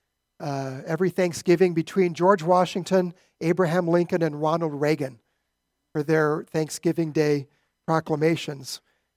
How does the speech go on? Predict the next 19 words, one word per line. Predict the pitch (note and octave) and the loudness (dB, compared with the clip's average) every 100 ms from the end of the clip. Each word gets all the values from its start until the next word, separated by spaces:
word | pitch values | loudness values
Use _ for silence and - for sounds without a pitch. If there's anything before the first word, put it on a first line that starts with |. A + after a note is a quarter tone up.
| _ | _
So, | - D#3+ D3+ | -6 -2 0
uh, | D3 | 4
this | E3 G3 | 6 6
is | G#3+ C#3+ | 2 0
George | F3 F#3+ D3 | 4 4 4
Wash-, | D3+ E3+ G3 - G3 | 6 6 6 2 2
this | G3+ | 4
is | A#3 E3+ | 4 6
a, | F#3 D3+ C3 _ _ _ _ _ _ _ _ | 4 4 -2 _ _ _ _ _ _ _ _
a, | F3 E3 D#3+ | 2 4 6
uh, | D3+ C#3+ C#3+ C3+ _ _ _ _ _ _ _ _ _ _ _ _ | 4 2 -2 -12 _ _ _ _ _ _ _ _ _ _ _ _
an | E3 E3 | -10 -2
excerpt | G3+ G#3+ - - D#3 D#3 - - _ _ _ _ | 0 2 -2 -2 -4 -4 -12 -20 _ _ _ _
from | D#3 C#3+ | -6 -2
George | D#3 E3+ D3 | 2 2 2
Washington's | D#3+ E3 F3 - E3 D#3+ D#3+ D3+ - | 2 4 2 -2 -4 -2 -2 -4 -8
presidential | - F3 F#3 E3 E3+ - E3+ D#3+ - - | -2 0 2 0 -2 0 0 0 -4 -2
Thanksgiving | F3+ F3 - E3+ E3+ | -2 -2 -2 -2 -2
proclamation | - F3 E3 F3+ D#3 D#3 - D#3+ D3+ | -4 -6 0 0 0 -2 -4 -8 -10